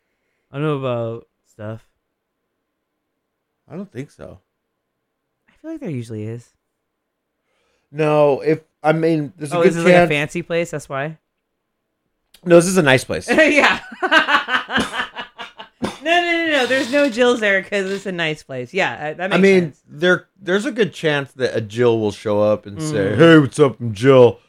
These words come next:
Speaker 2: I do what I want around here."
Speaker 1: Yeah. <laughs> Which Andrew swears I said
Speaker 2: Yeah.
Speaker 1: when I first met him.
Speaker 2: Yeah.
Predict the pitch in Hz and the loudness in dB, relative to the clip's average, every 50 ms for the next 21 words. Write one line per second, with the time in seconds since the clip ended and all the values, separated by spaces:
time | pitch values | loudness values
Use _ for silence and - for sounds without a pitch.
0 | _ _ _ _ _ _ - 190 151 160 190 170 143 131 117 113 113 110 110 107 | _ _ _ _ _ _ -2 0 6 6 8 8 8 8 8 6 4 2 2 2
1 | 107 107 107 113 107 107 101 - _ 175 180 202 - - - - - - 269 - | 0 0 0 -2 -2 -4 -4 -8 _ -4 -4 -4 -4 -4 -10 -16 -18 -18 -2 0
2 | 320 311 - - 285 285 277 - 226 247 - - 214 214 208 - 196 220 226 220 | 0 0 2 0 -4 -4 -4 -6 -6 -8 -6 -8 -8 -8 -8 -4 -4 -6 -6 -6
3 | - 165 170 190 208 202 208 196 - - 165 151 151 151 147 147 135 - - 139 | -6 -8 -6 -6 -6 -8 -12 -12 -12 -10 -8 -6 -6 -6 -6 -8 -10 -10 -12 -12
4 | 131 127 127 123 131 _ _ 143 139 107 95 95 _ 151 147 151 143 139 139 135 | -10 -10 -10 -12 -14 _ _ -2 -2 -2 -2 -4 _ -8 -8 -8 -8 -8 -10 -12
5 | 127 - 123 120 120 123 123 127 135 123 _ _ - 143 139 135 135 135 139 139 | -12 -12 -14 -14 -12 -14 -14 -16 -18 -20 _ _ -20 -20 _ _ _ _ _ _
6 | 135 135 131 123 120 110 _ _ - - - - | -20 -20 -20 -20 -20 _ _ _ -16 -16 -16 -16